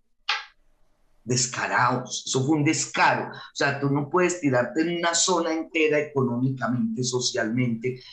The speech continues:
tenerlos al borde de la posibilidad de morir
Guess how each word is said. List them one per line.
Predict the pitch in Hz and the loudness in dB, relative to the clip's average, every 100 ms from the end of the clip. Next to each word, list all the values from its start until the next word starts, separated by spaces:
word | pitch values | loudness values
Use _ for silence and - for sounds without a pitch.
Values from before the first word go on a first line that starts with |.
| - _ | -20 _
tenerlos | - 160 151 143 151 170 160 - - - | 0 2 2 2 2 0 0 -4 -12 -6
al | - 151 143 135 | 0 2 2 4
borde | 156 151 120 | 4 4 2
de | 170 | 2
la | 165 - | 2 0
posibilidad | 143 135 139 139 139 139 | 0 0 0 2 2 4
de | 180 | 4
morir | 180 185 170 - | 2 4 4 2